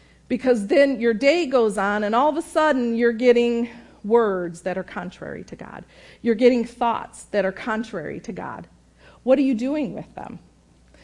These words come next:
Do you remember what God shared with you, how he encouraged you, how he blessed you, the promises that he gave you? What's the scripture you're standing on? That's the time that you need that scripture to say, "Nope, you know what? I'm not gonna let those words affect me,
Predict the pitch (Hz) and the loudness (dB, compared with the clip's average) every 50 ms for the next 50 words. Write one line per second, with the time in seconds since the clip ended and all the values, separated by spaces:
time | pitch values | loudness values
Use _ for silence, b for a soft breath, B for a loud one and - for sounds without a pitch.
0 | b b b - 208 240 240 226 226 233 220 214 214 214 240 240 247 269 269 277 | b b b -2 0 2 2 4 2 2 0 0 0 2 2 2 2 2 0 0
1 | 240 220 - 196 214 196 196 196 196 - - - 208 196 202 208 214 233 233 233 | 0 -2 -4 -4 -4 -2 -2 -2 -4 -6 -8 -6 -4 -4 -4 -4 -4 -6 -8 -6
2 | - 233 240 240 240 214 220 196 185 190 180 180 180 170 - - - 226 220 233 | -8 -6 -6 -6 -6 -6 -6 -6 -4 -6 -6 -8 -8 -10 -12 -10 -6 -4 -4 -2
3 | 226 202 214 - 240 262 247 208 190 185 170 190 196 180 170 190 185 202 208 214 | -4 -4 -6 -8 -6 -6 -4 -4 -4 -6 -4 -6 -8 -8 -8 -6 -4 -4 -4 -4
4 | 214 - - - - 247 254 226 208 - - - - 254 247 247 262 269 262 - | -4 -10 -14 -10 -8 -6 -4 -4 -4 -6 -8 -8 -6 -4 -2 0 -2 -2 -4 -6
5 | 277 269 254 254 226 208 196 190 208 202 180 185 196 190 214 220 208 226 247 262 | -8 -10 -8 -6 -4 -4 -4 -4 -8 -12 -6 -4 -4 -4 -2 -6 -6 -6 -6 -6
6 | 285 285 B B B B B B B B - 277 330 - - - 294 - - - | -6 -8 B B B B B B B B 6 6 6 6 0 -6 -8 -8 -6 -6
7 | 302 - - - 302 254 277 294 - - - 285 285 311 320 294 247 - 147 147 | -8 -8 -6 -8 -6 -6 -6 -6 -8 -6 -6 -4 -2 -2 -2 -2 -4 -4 -6 -8
8 | - - - _ _ _ _ b b b b b b b b 190 190 254 262 302 | -12 -16 -20 _ _ _ _ b b b b b b b b 2 4 4 4 4
9 | 330 320 - - - 247 247 - - 277 240 240 240 233 220 214 - 220 226 233 | 0 -2 -6 -6 -6 -6 -6 -4 -8 -6 -4 -2 -2 0 -2 -2 -2 -2 0 0
10 | 240 262 285 269 214 226 - - - - - 277 285 277 - - 240 208 196 196 | 2 2 0 0 0 -2 -2 -4 -10 -10 -6 -6 -6 -6 -4 -4 -4 -4 -4 -4
11 | 190 - 214 202 208 233 254 269 269 254 254 - - 233 220 233 226 226 220 247 | -4 -2 -2 0 0 2 2 2 2 2 0 -4 -4 -2 0 2 2 2 4 4
12 | 247 247 269 - - - 196 208 214 220 220 214 220 - 254 240 226 233 233 233 | 4 4 4 2 -2 -4 -2 -2 0 2 0 0 0 -2 -4 -2 0 0 -2 -2
13 | 233 - 214 196 190 185 196 190 196 190 185 185 185 180 180 - - - 202 202 | -2 -4 -6 -6 -6 -6 -8 -8 -6 -6 -6 -6 -6 -8 -10 -10 -6 -6 -6 -6
14 | - - - - 175 160 180 180 | -6 -12 -14 -12 -10 -10 -10 -12